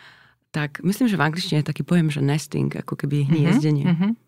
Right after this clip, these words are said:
Speaker 1: A mňa, mňa sa to veľmi tento pojem dotýka, pretože tam vidíme a môžeme zažívať s tými rodinami, častokrát sú to mami s deťmi, že vlastne aj oni tak postupne objavujú, čo je to ten domov. Lebo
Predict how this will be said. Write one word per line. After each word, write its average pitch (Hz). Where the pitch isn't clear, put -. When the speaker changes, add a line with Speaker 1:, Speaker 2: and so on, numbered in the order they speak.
Speaker 1:
A 170
mňa, 165
mňa 185
sa 190
to 220
veľmi 214
tento 170
pojem 165
dotýka, 160
pretože 156
tam 185
vidíme 160
a -
môžeme 160
zažívať 151
s -
tými 156
rodinami, 156
častokrát -
sú 156
to -
mami 160
s -
deťmi, 151
že 165
vlastne 165
aj 165
oni 175
tak 165
postupne 156
objavujú, 147
čo -
je 143
to 143
ten 139
domov. -
Lebo 160